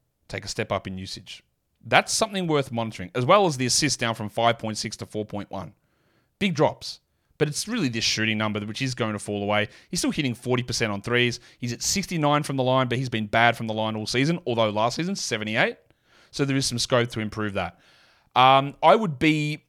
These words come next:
okay getting him for a top forty guy, but I would be very cautious because I think he's gotta be a punt free throw player. His overall rank will skew on Yahoo because of the way that they incorrectly value the categories. So be aware of that.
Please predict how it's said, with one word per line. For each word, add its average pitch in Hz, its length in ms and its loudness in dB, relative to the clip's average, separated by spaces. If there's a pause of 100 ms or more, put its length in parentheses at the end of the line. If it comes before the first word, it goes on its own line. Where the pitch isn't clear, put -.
(100)
okay 139 380 4
getting 131 240 0
him 127 160 -2
for 123 120 -2
a 117 40 0
top - 260 -2
forty 120 380 0
guy, 117 240 4
but 143 340 2 (260)
I 120 100 4
would 120 280 -4
be 120 120 0
very 110 520 0
cautious 123 600 -2
because 120 300 -4
I 107 100 -2
think 127 300 -6
he's 107 240 -10
gotta 120 180 0
be 110 180 -4
a 107 60 -4
punt 107 260 -10
free 110 220 -8
throw 117 200 -4
player. 185 320 2 (280)
His 127 120 -2
overall 139 380 4
rank 123 280 0
will 120 200 0
skew 117 500 0
on 107 160 -4
Yahoo 117 340 2
because 110 500 -2 (320)
of 107 200 -2
the 110 60 -6
way 107 220 0
that 104 140 -6
they 104 300 -2
incorrectly 113 540 -4
value 104 360 -4
the 98 80 -8
categories. 196 540 -2 (920)
So 131 140 0
be 127 160 4
aware 117 300 4
of 107 80 -2
that. 143 260 8